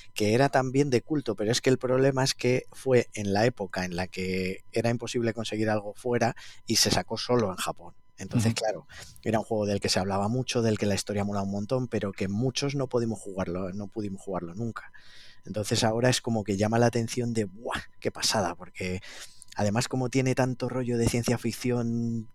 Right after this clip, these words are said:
Speaker 1: súper chulo, ¿no? De diferentes épocas temporales y todo, llama muchísimo, de verdad. Me parece que va a ser un, un juegazo espectacular.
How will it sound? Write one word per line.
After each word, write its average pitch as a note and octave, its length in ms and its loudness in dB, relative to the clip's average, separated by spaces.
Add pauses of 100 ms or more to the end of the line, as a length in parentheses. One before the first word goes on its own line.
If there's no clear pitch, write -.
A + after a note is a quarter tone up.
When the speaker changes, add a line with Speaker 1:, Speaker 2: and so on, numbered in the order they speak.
Speaker 1:
súper A#2 440 -2
chulo, A#2+ 340 2
¿no? A2+ 140 2
De A2 220 6
diferentes G#2+ 540 0
épocas G#2+ 500 0
temporales G2+ 720 0
y G2+ 80 -2
todo, A2 300 -2 (480)
llama A2 260 2
muchísimo, F#2 500 -4
de E2 80 -8
verdad. F2 220 -4 (100)
Me G2+ 140 -6
parece G#2+ 280 0
que A#2 60 4
va A2 100 2
a - 20 0
ser A2+ 180 0
un, G#2+ 440 -4
un A2 100 -8
juegazo G2 340 -4
espectacular. E2 520 -12